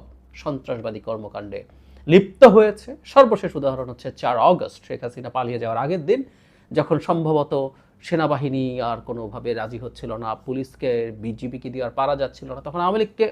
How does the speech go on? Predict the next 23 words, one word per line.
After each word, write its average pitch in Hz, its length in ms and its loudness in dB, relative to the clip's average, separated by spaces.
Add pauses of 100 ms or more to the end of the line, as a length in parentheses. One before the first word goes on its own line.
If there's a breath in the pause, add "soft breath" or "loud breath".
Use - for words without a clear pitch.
ঘোষণা 208 340 4
দিয়ে 302 140 8
মাঠে 196 240 4
নামিয়েছিল, 139 540 -4 (280 soft breath)
সারা 196 340 8
দেশে 143 500 4 (320 soft breath)
একশোর 208 380 0
বেশি 160 180 -2
মানুষ 127 280 -8
হত্যাকাণ্ডের 113 440 -12
শিকার 104 280 -12
হয়েছিল - 380 -18
সেদিন। - 320 -20 (460 soft breath)
So, 294 60 10
আমাদের 320 180 8
হাতে 320 160 2
যথেষ্ট 247 340 2
ডকুমেন্ট 185 500 -6
আছে, 180 240 -8
এটা 175 120 -12
একটা 143 120 -16
সন্ত্রাসী 139 540 -12
দল, 139 260 -8